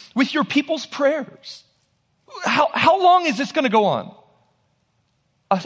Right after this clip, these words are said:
they're just singing to God, confused. You have psalms of deliverance, psalms of anger, psalms of rejection, adoption,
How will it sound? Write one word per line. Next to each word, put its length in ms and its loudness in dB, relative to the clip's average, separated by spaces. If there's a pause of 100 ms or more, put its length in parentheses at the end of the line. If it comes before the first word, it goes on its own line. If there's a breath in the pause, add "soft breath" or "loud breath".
they're 240 -4
just 220 -6
singing 440 0
to 120 -6
God, 380 -2 (360)
confused. 760 -10 (3500)
You 120 -2
have 100 -2
psalms 420 0
of 180 -4
deliverance, 920 -6 (1200)
psalms 300 -6
of 80 -8
anger, 500 -6 (1200)
psalms 320 -6
of 140 -8
rejection, 720 -6 (1040)
adoption, 800 -6